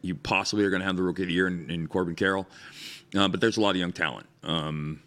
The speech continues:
and speaking of talent, one of the guys you traded away, we'll talk about him in a minute, uh, in Toronto, had a, had a good opening day. But, uh,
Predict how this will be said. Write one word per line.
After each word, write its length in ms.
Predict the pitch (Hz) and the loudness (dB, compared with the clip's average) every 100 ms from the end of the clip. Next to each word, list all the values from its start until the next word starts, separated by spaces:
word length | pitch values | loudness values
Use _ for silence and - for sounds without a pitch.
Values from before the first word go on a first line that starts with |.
| _ _ - | _ _ -2
and 220 | 92 95 - | 0 0 -2
speaking 340 | - 151 147 | 0 2 2
of 80 | 107 | 2
talent, 260 | 113 107 | 2 2
one 80 | 107 | 2
of 60 | 117 | 2
the 80 | 107 | 4
guys 180 | 110 | 4
you 80 | 104 | 2
traded 340 | 95 120 107 98 | 0 2 4 4
away, 200 | 110 107 | 4 2
we'll 100 | 90 | 0
talk 200 | 95 87 | -2 0
about 180 | 87 | -2
him 80 | 98 | -2
in 60 | 113 | -2
a 40 | |
minute, 240 | 85 80 78 | 0 -2 -4
uh, 380 | - 85 80 82 - | 0 0 0 -2 -4
in 120 | 90 | -4
Toronto, 400 | 85 95 113 87 | -2 -2 0 -2
had 200 | 82 80 | -2 -2
a, 120 | 73 - | -4 -6
had 100 | 87 | -6
a 60 | |
good 200 | 78 87 | -2 -2
opening 340 | 85 78 82 80 | -2 -2 -4 -2
day. 200 | 76 78 | -2 -2
But, 280 | 78 - 98 | -6 -2 0
uh, 180 | 95 | 2